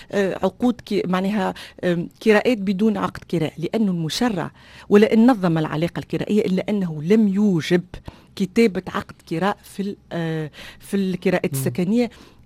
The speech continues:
Speaker 1: مثل ما هو الحال في الكراءات التجارية.
Speaker 2: ماهوش وجوبي؟
Speaker 1: ماهوش وجوبي. أنت تلقى روحك في علاقة تق-، تعاقدية
Speaker 2: إيه؟
Speaker 1: قانونية بدون عقد،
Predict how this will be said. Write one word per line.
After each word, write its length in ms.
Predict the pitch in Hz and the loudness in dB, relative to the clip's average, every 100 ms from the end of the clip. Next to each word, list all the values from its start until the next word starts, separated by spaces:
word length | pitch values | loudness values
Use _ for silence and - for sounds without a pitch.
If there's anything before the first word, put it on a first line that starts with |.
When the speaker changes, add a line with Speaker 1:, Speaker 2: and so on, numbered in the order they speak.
| - | -8
Speaker 1:
مثل 360 | 190 214 - 196 | -4 -4 -2 -4
ما 80 | |
هو 180 | 185 196 | -2 0
الحال 360 | 185 - 202 208 | -2 -4 -4 -4
في 100 | - | -6
الكراءات 500 | 180 185 180 - - | -6 -4 -4 -4 -8
التجارية. 600 | - - 160 160 156 127 - - - - | -12 -10 -6 -6 -6 -8 -14 -20 -12 0
Speaker 2:
ماهوش 300 | 120 156 113 | 2 2 0
وجوبي؟ 400 | 104 156 226 247 - - | 2 2 2 -2 -10 -8
Speaker 1:
ماهوش 380 | 175 175 196 190 | -4 -2 -4 -6
وجوبي. 420 | 180 165 135 - - - - | -8 -8 -12 -18 -20 -14 -6
أنت 160 | 180 190 | -6 -4
تلقى 320 | 185 - 165 | -6 -6 -6
روحك 240 | 165 - | -6 -8
في 140 | - 311 | -4 0
علاقة 380 | 262 240 - | 2 0 -2
تق-، 420 | 180 196 - - - | -4 -6 -8 -12 -4
تعاقدية 640 | 165 165 - 151 160 220 - - | -2 -2 -4 -4 0 -2 -2 -2
Speaker 2:
إيه؟ 100 | 110 | 2
Speaker 1:
قانونية 480 | 175 220 190 214 339 | 4 2 2 0 -2
بدون 340 | 214 226 320 427 403 | -4 -6 -6 -6 -6
عقد، 320 | 415 - - | -6 -8 -20